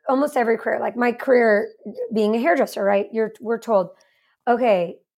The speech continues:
the best hairdressers do celebrities." Like, that's,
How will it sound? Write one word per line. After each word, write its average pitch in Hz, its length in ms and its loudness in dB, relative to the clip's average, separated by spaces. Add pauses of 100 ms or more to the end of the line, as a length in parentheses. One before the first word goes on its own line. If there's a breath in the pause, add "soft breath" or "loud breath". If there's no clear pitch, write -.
(160)
the 196 200 -8 (100)
best 285 280 2
hairdressers 233 520 -6
do 196 160 -8
celebrities." - 880 -6
Like, 208 200 -6
that's, 247 340 2